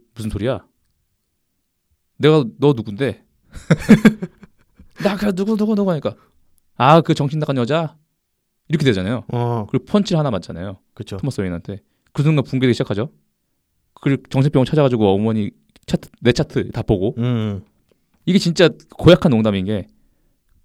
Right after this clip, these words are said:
Speaker 1: 만약에 아스플렉이 진짜 토마스 웨인의 아들이어서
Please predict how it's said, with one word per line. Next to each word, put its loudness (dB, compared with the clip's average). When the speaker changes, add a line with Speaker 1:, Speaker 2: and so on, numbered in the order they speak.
Speaker 1:
만약에 2
아스플렉이 0
진짜 -4
토마스 -2
웨인의 -2
아들이어서 -2